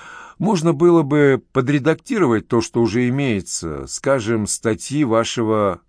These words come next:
Анатолия Сергеевича. Однако подобное меня уже не устраивает.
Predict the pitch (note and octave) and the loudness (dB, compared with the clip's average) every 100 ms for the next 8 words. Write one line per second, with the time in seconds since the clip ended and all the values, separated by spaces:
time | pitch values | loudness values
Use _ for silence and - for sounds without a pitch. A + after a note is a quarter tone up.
0 | - G2+ G2 - G#2+ F#2+ F2+ A2 G#2 G2 | -6 -4 -4 -2 -2 0 -4 -4 -4 -4
1 | F2 D2 C#2 - - G1+ _ _ _ _ | -4 -4 -10 -12 -14 -16 _ _ _ _
2 | _ _ _ _ - A#2+ G3 G3 F3+ E3 | _ _ _ _ -4 -2 0 -2 -2 0
3 | D3+ E3+ D3 C#3 C#3 C3 A#2+ A2 A2+ A2 | 2 0 0 -2 -2 -2 -2 -2 -2 -4
4 | - G2 F#2+ D#2+ D2 C2+ _ | -4 -4 -4 -4 -8 -14 _